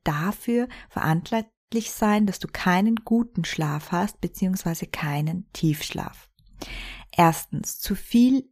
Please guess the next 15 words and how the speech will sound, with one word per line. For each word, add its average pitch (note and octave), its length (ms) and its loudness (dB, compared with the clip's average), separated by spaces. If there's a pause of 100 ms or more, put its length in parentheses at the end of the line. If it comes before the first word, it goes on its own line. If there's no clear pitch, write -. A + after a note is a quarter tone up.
Licht G#3 520 4
vor E3+ 260 2
dem E3 160 0
Schlafengehen. - 800 -4 (540)
Licht A#3 420 2
reguliert F3 680 8
unseren D3+ 300 -4
Schlaf. - 400 -4
Wenn E3+ 80 4
es F3+ 100 2
draußen G#3+ 480 6
hell F3 320 6
wird, A#3+ 240 2
schütten A#3 400 4
wir G#3+ 180 6